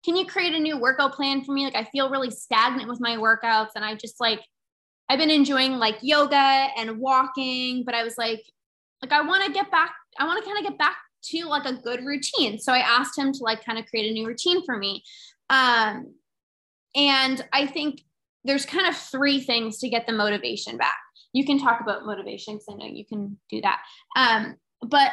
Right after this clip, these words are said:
I think there's three things. Anytime I'm not feeling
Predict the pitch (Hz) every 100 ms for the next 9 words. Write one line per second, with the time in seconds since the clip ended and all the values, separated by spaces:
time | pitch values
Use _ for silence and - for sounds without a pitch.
0 | - 294 311 320 294 285 - 302 359 370
1 | 254 202 - - 262 285 349 320 339 311
2 | 269 240 233 233 240 233 220 214 214